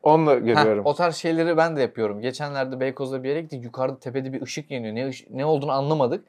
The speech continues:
Speaker 2: Şeyle hani optik zoom'la böyle gittim. "Ha," dedim, "şeymiş," falan. Geri şey
Speaker 1: Hı.
Speaker 2: yaptık.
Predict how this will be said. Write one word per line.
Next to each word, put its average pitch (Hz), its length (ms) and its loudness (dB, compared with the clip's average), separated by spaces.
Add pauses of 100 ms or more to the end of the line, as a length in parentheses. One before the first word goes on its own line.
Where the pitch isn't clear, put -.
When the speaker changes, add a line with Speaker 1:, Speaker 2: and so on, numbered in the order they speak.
(640)
Speaker 2:
Şeyle 139 240 4
hani 123 160 2
optik 127 360 -2
zoom'la 147 360 2
böyle 147 160 8
gittim. 147 400 -4
"Ha," 143 300 2
dedim, 107 240 -4
"şeymiş," 117 340 0
falan. 170 240 -4
Geri 139 260 0
şey 127 120 0
Speaker 1:
Hı. 123 40 6
Speaker 2:
yaptık. 123 340 -2